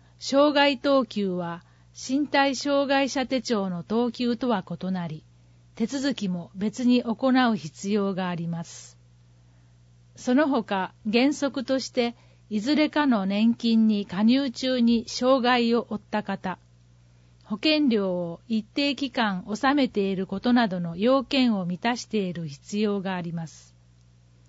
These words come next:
なお、障害基礎年金は二十歳未満、または六十歳以上、六十五歳未満の方でも、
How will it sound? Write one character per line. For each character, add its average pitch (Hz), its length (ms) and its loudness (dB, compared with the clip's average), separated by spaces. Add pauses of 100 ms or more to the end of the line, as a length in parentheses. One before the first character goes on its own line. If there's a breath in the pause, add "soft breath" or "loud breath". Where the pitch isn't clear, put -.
(400)
な 240 280 4
お、 175 140 -6 (260 soft breath)
障 277 320 2
害 285 240 2
基 - 60 -10
礎 285 220 0
年 269 260 4
金 180 360 -6
は 160 220 -12 (160)
二 214 120 0
十 254 160 -2
歳 240 400 0
未 220 180 4
満、 165 300 -6 (460)
ま 220 140 -2
た 262 160 2
は 196 220 -2 (240 soft breath)
六 226 300 -2
十 269 140 -2
歳 247 500 0
以 240 140 0
上、 180 340 -4 (200)
六 214 280 -2
十 262 300 0
五 262 140 2
歳 269 260 0
未 254 160 4
満 233 300 2
の 185 100 -4
方 220 280 -2
で 190 120 -4
も、 165 240 -8